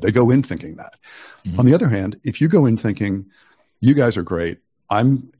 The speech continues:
Speaker 1: you're gonna, you're gonna go in and, and give them the credit that they already believe they deserve, and you'll find that not everybody deserves it. So deal with those bad apples when you come across them.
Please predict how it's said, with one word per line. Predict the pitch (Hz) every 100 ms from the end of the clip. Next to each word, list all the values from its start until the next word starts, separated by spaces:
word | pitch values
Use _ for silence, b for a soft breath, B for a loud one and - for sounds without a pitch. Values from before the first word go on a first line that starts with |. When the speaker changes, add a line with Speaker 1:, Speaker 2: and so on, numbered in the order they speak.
| -
Speaker 1:
you're | 113
gonna, | 120 107 90
you're | 101
gonna | 101 90 82 85 - -
go | 104 98
in | 92
and, | 87 82
and | 95 87 92
give | - 127 127
them | 120
the | 101
credit | - 104 104
that | 92
they | 104
already | 98 101 110
believe | 90 90 92
they | 80
deserve, | 76 82 117 101 95 B B B B
and | 127 127
you'll | 127 185
find | - 104 113
that | 110
not | 107 104
everybody | 104 107 104 113
deserves | 120 120 165 156
it. | -
So | - 151
deal | 175 247
with | 170 135
those | 143 139 131
bad | - 104 107
apples | 104 - 95 -
when | 92
you | 82
come | 87
across | 80 78 76 -
them. | -